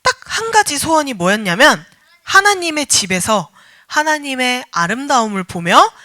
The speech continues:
하나님을 간절히 구하는 삶이었어요. 자, 성전에 늘 거하는 사람이 있을까요, 없을까요?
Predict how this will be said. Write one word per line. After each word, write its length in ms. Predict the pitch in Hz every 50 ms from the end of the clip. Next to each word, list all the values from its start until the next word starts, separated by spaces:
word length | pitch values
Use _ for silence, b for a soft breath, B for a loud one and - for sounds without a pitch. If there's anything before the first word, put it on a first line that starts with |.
| b b b
하나님을 580 | - - 403 415 440 427 392 349 320 311 349 427 480 494 - _ _ _ -
간절히 760 | - - 202 190 190 185 190 185 196 247 349 427 453 - _ _ _ -
구하는 480 | - - 233 214 202 185 180 214 285 403 440 466 _ _
삶이었어요. 760 | - - - - 381 403 392 370 339 254 185 - - - 151 147 - _ B B B B B B B B B B B B B B B B B -
자, 280 | - 269 247 233 214
성전에 720 | - - - 440 494 554 554 539 523 480 415 392 415 370 277
늘 220 | 220 277 302 311
거하는 460 | - - 233 240 277 370 427 440 415 392
사람이 360 | 392 427 440 427 427 349 285
있을까요, 480 | 240 208 - - 381 - 349 302 262
없을까요? 560 | 214 190 - - 233 208 214 202 240 320 403